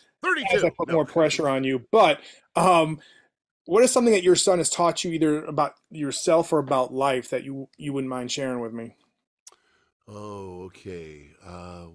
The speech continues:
Speaker 1: what has he taught me? Oh, um, s-, that's, that's such, I could write a book on that, and yet I'm, I'm speechless. <laughs> Uh, I would say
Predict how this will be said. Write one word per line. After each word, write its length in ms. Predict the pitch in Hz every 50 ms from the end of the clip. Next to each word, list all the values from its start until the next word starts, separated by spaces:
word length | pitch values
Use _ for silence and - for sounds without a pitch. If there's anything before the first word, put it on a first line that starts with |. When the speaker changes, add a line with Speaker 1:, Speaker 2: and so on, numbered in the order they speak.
| 87
Speaker 1:
what 140 | _ - 135
has 200 | 143 139 127 -
he 160 | - 131 120
taught 400 | _ _ - _ 104 101 92 90 _ _
me? 560 | 85 76 71 71 71 71 69 67 67 69 67 _ _ _ _ _ _ _ _ _ _ _ _ _ _ _ _ _ _ _ _ _ _ _ _ _ _ _ _ _ _ _ _ _ _ _ _ _ _ _ _ _ _ _ _ _ _ -
Oh, 540 | 190 180 165 143 120 104 95 87 78 73 - - - - - - _ _
um, 720 | 127 139 147 147 147 147 147 143 147 143 143 143 143 135 _ _ _ _ _ _ _ _ _ _ _ _ _ _ _ _ _ _ _ _ _ _ _ _ _ - - 107 101 90 87
s-, 260 | _ - - - - 143 120 113 101
that's, 260 | - 98 92 - - -
that's 200 | 131 113 98 -
such, 300 | - - - 92 - 123
I 80 | 104
could 160 | 98 - 107
write 180 | 98 104 101 92
a 40 | 87
book 360 | 76 76 - 135 170 165 -
on 200 | 117 98 90 90
that, 220 | 87 78 73 71
and 100 | 78 92
yet 120 | 98 98 92
I'm, 240 | 92 92 95 87 _ _ -
I'm 160 | 95 92 90
speechless. 520 | 85 - _ 143 165 170 - - 78 - _ _ _ _ - _ -
<laughs> 300 | - - - - 254 - - _ - - - 247 _ -
Uh, 360 | 143 143 139 139 139 131 120 _ _ _ _ _ _ _ _ _ _
I 120 | - 127 135
would 180 | 131 139 131
say 880 | - - - - 135 143 139 139 143 143 139 139 135 135 135 135 123